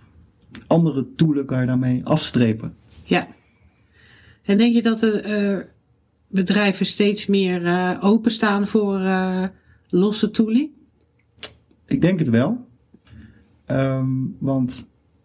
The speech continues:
Speaker 1: ik denk dat iedere eindgebruiker vooral kan beamen dat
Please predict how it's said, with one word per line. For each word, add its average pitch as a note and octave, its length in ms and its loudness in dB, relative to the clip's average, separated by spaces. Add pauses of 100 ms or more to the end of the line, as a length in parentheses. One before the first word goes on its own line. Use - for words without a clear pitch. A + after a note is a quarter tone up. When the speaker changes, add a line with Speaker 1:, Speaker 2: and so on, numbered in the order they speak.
(480)
Speaker 1:
ik B2+ 120 0
denk C#3 120 4
dat C#3+ 140 -4
iedere E3+ 260 4
eindgebruiker D#3+ 760 2
vooral C#3 240 2
kan C#3 180 0
beamen B2+ 480 2
dat B2 440 -2